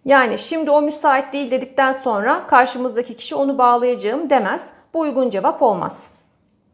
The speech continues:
Bu diyalogumuzda da Serpil ne sormuş olabilir ki? Burcu, "Ben genellikle onu kızartırım." diye cevap vermiş. Demek ki soruda aramam gereken ipucu nasıl? Yani how ifadesidir.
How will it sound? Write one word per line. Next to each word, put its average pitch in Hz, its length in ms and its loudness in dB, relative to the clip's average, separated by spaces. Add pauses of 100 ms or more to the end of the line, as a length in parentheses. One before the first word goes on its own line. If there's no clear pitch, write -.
(320)
Bu 339 140 -8
diyalogumuzda 247 640 2
da 320 60 0
Serpil 302 400 -2
ne 349 140 -6
sormuş 277 420 -4
olabilir 247 460 -4
ki? 233 300 -4 (240)
Burcu, 269 400 -2
"Ben 320 200 2
genellikle 349 480 -2
onu 330 160 0
kızartırım." 302 600 -2
diye 294 180 -4
cevap 285 400 4
vermiş. 175 420 -4 (100)
Demek 269 320 2
ki 320 60 -8
soruda 240 340 2
aramam 285 380 -2
gereken 208 480 -4 (220)
ipucu 330 520 -2 (140)
nasıl? 302 420 0 (480)
Yani 311 360 2 (140)
how 339 240 6
ifadesidir. 175 1000 -6